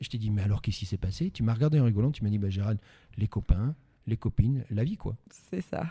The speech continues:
Speaker 2: <laughs>
Speaker 1: Bon, alors ça fait quoi ? Ça fait que le, l'école, c'était moins ton truc ?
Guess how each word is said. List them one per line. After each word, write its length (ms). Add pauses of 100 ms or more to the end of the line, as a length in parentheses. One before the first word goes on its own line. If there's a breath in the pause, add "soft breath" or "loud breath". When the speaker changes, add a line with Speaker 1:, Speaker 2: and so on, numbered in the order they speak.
Speaker 2:
<laughs> 160
Speaker 1:
Bon, 240
alors 180
ça 140
fait 160
quoi ? 180
Ça 140
fait 160
que 100
le, 360
l'école, 340
c'était 320
moins 180
ton 140
truc ? 280